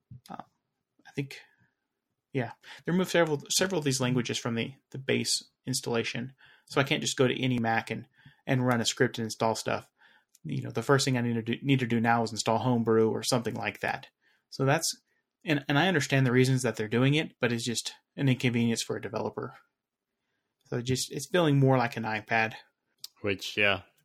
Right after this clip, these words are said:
Speaker 2: again, talking about, you know, you don't wanna use a Mac that's got <laughs> I O S on it. Turns out.
Speaker 1: Oh.
Speaker 2: Turns out.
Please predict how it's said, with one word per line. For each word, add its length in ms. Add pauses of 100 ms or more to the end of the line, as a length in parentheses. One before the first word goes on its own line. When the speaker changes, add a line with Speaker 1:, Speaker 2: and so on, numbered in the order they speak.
(300)
Speaker 2:
again, 420
talking 300
about, 400
you 100
know, 60
you 140
don't 180
wanna 140
use 280
a 40
Mac 300
that's 140
got 140
<laughs> 20
I 140
O 80
S 200
on 180
it. 140 (160)
Turns 320
out. 300 (400)
Speaker 1:
Oh. 380
Speaker 2:
Turns 260
out. 380